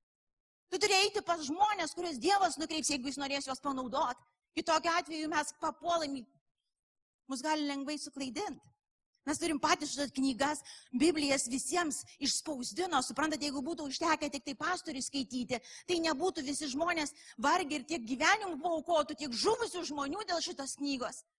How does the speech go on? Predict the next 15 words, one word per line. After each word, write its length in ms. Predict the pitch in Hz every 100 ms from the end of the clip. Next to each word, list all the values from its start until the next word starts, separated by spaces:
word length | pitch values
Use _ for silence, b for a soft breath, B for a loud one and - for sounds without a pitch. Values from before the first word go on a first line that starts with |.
| _ _
tiek 160 | - 359
vertimų, 560 | 349 - 214 427 440 294 196 _ _ _ _ _ -
kad 140 | 392
kiekvienas 480 | 370 285 415 415 311
galėtum 420 | 349 349 392 370 311
turėti. 540 | 320 359 453 494 240 - _ _ _ _ _ _ _ _ _
Kam? 380 | 349 494 254 208 - _ _ _ _ _ _ _
Kad 140 | 262 254
kiekvieną 320 | 294 359 349
kartą 220 | 339 349
patikrintum, 560 | 302 370 - 294 240 226 B B
va 80 | 262
tas 240 | 277 359
dabar, 240 | 302 302 311
kas 140 | 302